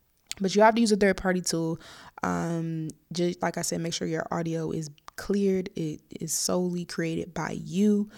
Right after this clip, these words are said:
Um, you don't want any copyright violations happening on that. Um, you download the app InShot Video Editor, and that can even be, either be found on I O S or Android. And it's called InShot Video Editor, I N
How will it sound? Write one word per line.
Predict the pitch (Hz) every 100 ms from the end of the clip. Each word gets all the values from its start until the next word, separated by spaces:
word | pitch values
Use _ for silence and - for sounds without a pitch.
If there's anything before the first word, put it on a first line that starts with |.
| - - -
Um, | 165 160
you | 160
don't | 170
want | 170 -
any | 185 175
copyright | 160 165 - 160 156 151
violations | 156 156 156 170 156
happening | 156 156 151 -
on | -
that. | 170 165 - _ - - _ -
Um, | 175 175
you | 170
download | 170 185 202 202 190 180
the | 175 170
app | 180 180 170 -
InShot | 175 180 - 185 175 - -
Video | 185 214 214 214
Editor, | 214 214 214 208 - - - - _ -
and | 180 175 165
that | 170 -
can | 262
even | 240 208 190
be, | 185
either | - 202 190
be | 175
found | - 175 170 170 -
on | 165 160 160 -
I | 180 190
O | 202
S | 202 214 - -
or | - 175 -
Android. | 170 160 156 156 156 _ - _ -
And |
it's | 170
called | - 180 175 - -
InShot | 175 170 - - - - _ _ _ 170
Video | 165 160 147
Editor, | - - - 190 - _ -
I | 170 190
N | - 165 165 170